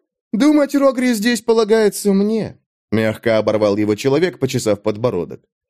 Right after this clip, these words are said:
"Отчего-то у всех вокруг это скверно выходит. Он слышал, о чём мы толковали на кухне, нет? Эй, любезный, как там тебя? Слышал что-нибудь из нашего разговора?"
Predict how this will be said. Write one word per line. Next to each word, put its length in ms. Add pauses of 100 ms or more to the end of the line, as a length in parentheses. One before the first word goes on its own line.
(460)
"Отчего-то 720
у 100
всех 300
вокруг 360
это 180
скверно 480
выходит. 720 (400)
Он 220
слышал, 360
о 80
чём 240
мы 140
толковали 520
на 120
кухне, 640
нет? 300 (540)
Эй, 220
любезный, 580
как 180
там 160
тебя? 440 (340)
Слышал 480
что-нибудь 440
из 100
нашего 340
разговора?" 680